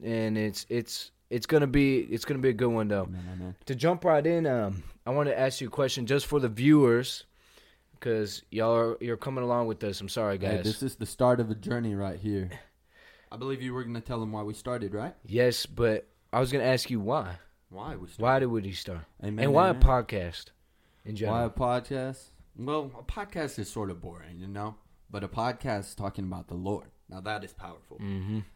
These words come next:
Speaker 2: And, uh, me and Kyler, we came to a realization one night. We were working a late shift.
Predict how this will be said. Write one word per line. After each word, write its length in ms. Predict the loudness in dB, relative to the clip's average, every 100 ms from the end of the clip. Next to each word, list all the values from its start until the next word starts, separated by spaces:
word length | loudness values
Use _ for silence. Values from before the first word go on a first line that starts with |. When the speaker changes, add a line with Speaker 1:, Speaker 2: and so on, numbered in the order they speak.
| -10
Speaker 2:
And, 220 | -6 -4
uh, 240 | -2 -4
me 160 | -2 -2
and 100 | -2
Kyler, 380 | -2 -2 -2 -4
we 100 | -6
came 240 | -4 -4
to 120 | -2
a 40 | -2
realization 760 | -2 -2 -4 -6 -8 -6 -8 -6
one 160 | -6
night. 280 | -8 -10 -10
We 120 | -8
were 160 | -6 -4
working 380 | -4 -6 -8 -10
a 60 |
late 320 | -8 -6 -6
shift. 400 | -8 -10 -10 -10